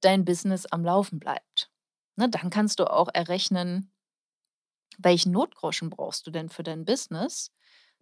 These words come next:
damit die Gehälter, die Freelancer, dein Gehalt, ähm, all die Kosten, die anfallen, die wirklich absolut nötig sind, damit dein Business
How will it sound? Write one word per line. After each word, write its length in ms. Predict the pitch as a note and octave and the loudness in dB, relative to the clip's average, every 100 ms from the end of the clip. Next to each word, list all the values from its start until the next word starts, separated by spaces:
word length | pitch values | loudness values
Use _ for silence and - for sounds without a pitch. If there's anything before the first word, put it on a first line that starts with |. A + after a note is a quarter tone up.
| - | 2
damit 540 | F#3 F#3+ F#3 - - _ _ _ _ | 4 4 2 0 -2 _ _ _ _
die 200 | E3+ E3+ | -4 -2
Gehälter, 760 | E3 D#3+ A3 A3+ G#3+ F#3+ F#3+ | 0 2 2 2 0 0 0
die 200 | E3+ E3+ | -2 -4
Freelancer, 960 | E3 - G#3+ G#3 F#3+ F3+ E3+ F3+ F3 F3 | -6 -4 0 2 2 0 -4 -4 -2 -4
dein 340 | E3+ F3+ G3+ G3+ | 0 2 4 2
Gehalt, 760 | F3+ E3 E3+ E3+ E3+ E3 - - _ - _ _ _ _ - | 0 -2 -4 -2 -2 -2 -4 -6 _ -20 _ _ _ _ 0
ähm, 640 | F3 E3+ E3+ D#3+ D#3+ D#3 - - _ _ | 2 2 0 -2 -6 -10 -14 -18 _ _
all 240 | - F#3 G#3 | 2 6 6
die 80 | G#3 | 4
Kosten, 580 | - G3 - - F3+ | 2 0 0 -4 -4
die 160 | F3 E3 | -2 0
anfallen, 560 | E3+ F3 - E3+ E3 E3 | 0 -2 -4 -6 -4 -6
die 140 | E3 | -6
wirklich 400 | E3 E3+ E3+ - _ - | -6 -4 -6 -6 _ 0
absolut 500 | G#3+ A#3 B3+ B3 B3 | 2 2 -2 -2 0
nötig 380 | G#3 G3+ F3 | 0 0 -4
sind, 300 | - D#3+ E3+ | -4 -6 -4
damit 280 | E3+ E3 E3 | -4 -4 -6
dein 140 | E3 D#3 | -6 -6
Business 580 | D#3 E3+ D#3+ - - | -6 -6 -6 -6 -8